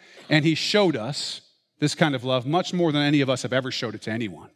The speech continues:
It's the kind of love that Paul and Silas and Timothy had, that God used to draw the Thessalonians to himself and to create a church there,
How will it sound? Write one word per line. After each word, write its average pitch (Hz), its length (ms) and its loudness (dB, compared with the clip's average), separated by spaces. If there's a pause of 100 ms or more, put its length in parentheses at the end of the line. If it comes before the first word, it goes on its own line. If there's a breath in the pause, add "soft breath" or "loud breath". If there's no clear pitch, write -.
(1900 soft breath)
It's 131 120 -4
the 123 40 -6
kind 151 220 2
of 135 80 -2
love 139 160 2
that 131 120 -8
Paul 139 340 2
and 123 100 -2
Silas 135 420 -2
and 113 140 -10
Timothy 139 360 -4
had, 92 400 -10 (1080)
that 113 120 -6
God 127 300 0
used 120 260 -10
to 127 60 -10
draw 123 400 -2
the 117 100 -4
Thessalonians 120 1080 -6 (960)
to 135 140 -4
himself 104 720 -10 (580)
and 101 120 -8
to 107 100 -8
create 120 320 -4
a 107 40 -10
church - 460 -6
there, 92 360 -8